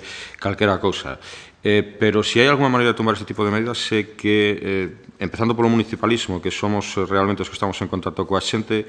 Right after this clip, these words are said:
que o propio P P se opoña a esta medida é fundamental.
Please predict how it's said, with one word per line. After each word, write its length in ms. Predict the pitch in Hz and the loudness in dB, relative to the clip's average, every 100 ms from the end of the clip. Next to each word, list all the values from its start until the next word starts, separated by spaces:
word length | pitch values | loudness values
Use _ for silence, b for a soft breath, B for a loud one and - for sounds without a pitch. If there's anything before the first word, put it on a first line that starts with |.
| B B - | B B -2
que 80 | 101 | 0
o 80 | |
propio 320 | 98 117 117 110 | 2 0 2 -2
P 80 | |
P 160 | 107 104 | -2 -4
se 160 | - 98 | -6 -8
opoña 320 | - 101 98 | -8 -6 -6
a 40 | |
esta 120 | - | -8
medida 240 | 95 101 101 | -6 -2 -2
é 80 | 92 | -4
fundamental. 640 | 107 95 85 80 76 78 | -6 -6 -6 -10 -14 -18